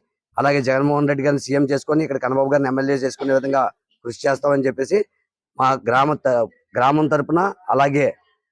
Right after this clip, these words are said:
మా గ్రామ త-, నాయకుల తరపున, కార్యకర్తల తరపున, అందరి తరపున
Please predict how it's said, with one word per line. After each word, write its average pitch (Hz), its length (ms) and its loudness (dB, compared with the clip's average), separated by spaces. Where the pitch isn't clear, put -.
మా 127 140 2
గ్రామ 127 380 0
త-, 127 280 0
నాయకుల 127 420 0
తరపున, 143 540 -2
కార్యకర్తల 131 460 0
తరపున, 139 240 -4
అందరి 131 560 -2
తరపున 151 340 -2